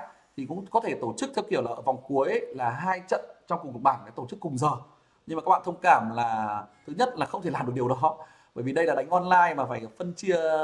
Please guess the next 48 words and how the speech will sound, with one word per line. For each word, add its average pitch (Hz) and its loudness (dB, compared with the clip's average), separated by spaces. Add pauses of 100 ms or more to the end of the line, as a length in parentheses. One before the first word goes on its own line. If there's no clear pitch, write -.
(640)
ờ, 127 0
có 165 -4
một 180 2
máy 139 2
quay 180 0
phát 240 8
thôi. 220 8 (400)
Ở - -10
trống 156 2
không 226 0
như 220 -4
bóng 185 6
đá 185 12
có 226 -2
thể 190 -2
tổ 135 -2
chức - -6
ở 175 -2
hai 190 4
sân 214 -4
vận 202 -4
động 180 4
khác 240 -4
nhau 226 6
được. 151 0 (260)
Đấy, 123 -8
cờ 185 4 (140)
tướng 160 2
thì 214 -2
một 185 -6
kênh, 185 0
một, 175 -6 (200)
một, 147 -6
một, 139 -8
một 139 -10
máy 135 0 (100)
quay 196 4
cả 165 0
một, 127 -4
ờ, 123 -4 (180)
hệ 147 -2
thống 143 -2
B 180 -6
C 220 -2
thôi, 202 4
thì 143 -10
cũng 135 -16
chỉ 135 -6